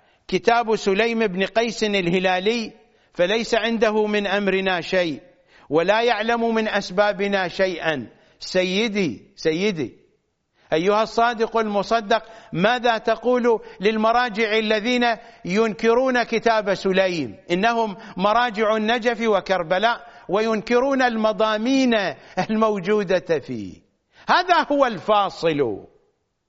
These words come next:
بين ثقافة قناة القمر وبين ثقافة الطوسيين في النجف وكربلاء، هذا هو الفاصل الواضح. "من لم يكن عنده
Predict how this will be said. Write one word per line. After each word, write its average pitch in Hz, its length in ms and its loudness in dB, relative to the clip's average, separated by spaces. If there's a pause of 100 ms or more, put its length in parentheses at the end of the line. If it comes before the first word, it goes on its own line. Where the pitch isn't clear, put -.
(380)
بين 202 320 0 (540)
ثقافة 202 920 0 (220)
قناة 196 360 0
القمر 208 600 -2 (840)
وبين 143 420 -2
ثقافة 147 880 -6 (500)
الطوسيين 139 720 -4 (440)
في 135 140 -4
النجف 143 580 -4
وكربلاء، 95 720 -8 (260)
هذا 180 240 0
هو 151 160 0
الفاصل 131 840 -2
الواضح. 120 600 -4 (3500)
"من 190 260 0
لم 311 180 2
يكن 262 400 0
عنده 240 560 0